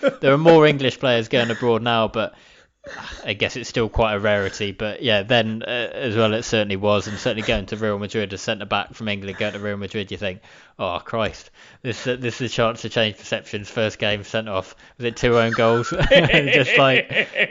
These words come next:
Speaker 2: God's sake. <laughs> Um, so yeah, doing, doing, doing our reputation at that time no good at all.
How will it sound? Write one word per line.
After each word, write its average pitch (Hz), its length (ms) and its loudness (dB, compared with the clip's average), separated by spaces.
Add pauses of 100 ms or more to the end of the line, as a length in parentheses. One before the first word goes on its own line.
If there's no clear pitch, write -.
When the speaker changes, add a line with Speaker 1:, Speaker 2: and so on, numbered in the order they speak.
(140)
Speaker 2:
God's 117 500 2
sake. 113 520 0
<laughs> - 60 -20 (260)
Um, 208 880 6
so 107 680 4
yeah, 104 260 -2 (100)
doing, 139 340 2
doing, 135 440 4
doing 135 280 4
our 117 120 6
reputation 117 580 0
at 101 140 -6
that - 80 -12
time 104 220 -6
no 104 220 -4
good 92 260 -10 (480)
at - 200 -12
all. 95 200 -8